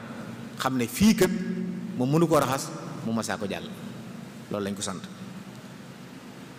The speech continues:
Walla boog sax yaram wi bari ay góom lool, am na ca loo xam ne la, la wér bariwut, waaye mënees na ko raxas. Koy da ngay raxas la wér, massa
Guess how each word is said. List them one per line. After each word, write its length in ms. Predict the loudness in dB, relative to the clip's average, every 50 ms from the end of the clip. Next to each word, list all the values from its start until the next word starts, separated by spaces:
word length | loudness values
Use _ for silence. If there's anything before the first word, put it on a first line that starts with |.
| -16 -16 -16 -16 -16 -16 -16 -16 -16 -16 -16 -16 -16 -16 -16 -16 -16 -16 -16 -16 -16 -16 -16 -16 -14 -14 -14 -14 -14 -14 -14 -16 -16 -16 -16 -12 -2 4
Walla 260 | 8 10 10 10 10 10
boog 180 | 8 8 6
sax 160 | 6 4 2 0 -2 -6 -6 -6 -6 -6 -6 -6 -8 -6 -2 2
yaram 240 | 4 6 6 6
wi 60 | 6 4
bari 180 | 4 4 4
ay 120 | 4 4 4
góom 200 | 4 4 6 8
lool, 400 | 8 10 10 8 6 2 -2 0
am 140 | 2 2 4
na 60 | 2 2
ca 200 | 4 2 2 2 0 0 2
loo 140 | 2 2 4
xam 240 | 4 2 2 2 4
ne 180 | 2 2 0 -2 -6 -8 -8 -8 -8 -8 -8 -8 -8 -8 -8 -10 -10 -10 -10 -10 -10 -12 -12 -12 -12 -12 -6 -2
la, 200 | 0 4 6 6 6 6 6
la 120 | 8 10
wér 220 | 10 12 10 10 10
bariwut, 460 | 10 10 10 10 10 8 6 2 2 4
waaye 160 | 4 4 6
mënees 240 | 4 2 2 0 0
na 80 | 0
ko 80 | 2 2
raxas. 340 | 2 0 0 -2 -6 -6 -6 -8 -8 -10 -10 -10 -10 -10 -10 -6 -2
Koy 140 | 0 2 2
da 120 | 4 4
ngay 140 | 4 4 4
raxas 240 | 4 2 0 0 0
la 60 | 2 4
wér, 160 | 4 4 2 0 -4 -8 -10 -8 -8 -8 -8 -8 -10 -10 -8 -4 -2
massa 460 | 0 2 2 2 2 2 2 0